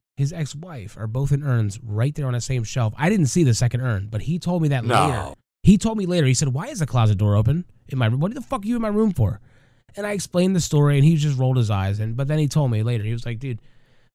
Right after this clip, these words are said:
Speaker 1: my mother and my, my ex-wife, both urns are on that same shelf in that closet." And, uh, yeah, it fucked me up.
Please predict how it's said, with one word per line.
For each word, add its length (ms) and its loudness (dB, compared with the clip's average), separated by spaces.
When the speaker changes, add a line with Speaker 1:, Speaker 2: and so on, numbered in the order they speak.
Speaker 1:
my 100 2
mother 420 2
and 180 0
my, 220 -4
my 380 -4
ex-wife, 500 -4
both 300 -4
urns 260 -2
are 100 -6
on 160 -4
that 160 -8
same 340 -10
shelf 380 -6
in 140 -4
that 140 -4
closet." 380 -4
And, 460 -8
uh, 340 -10
yeah, 220 -10
it 180 -4
fucked 240 -8
me 80 -4
up. 140 -8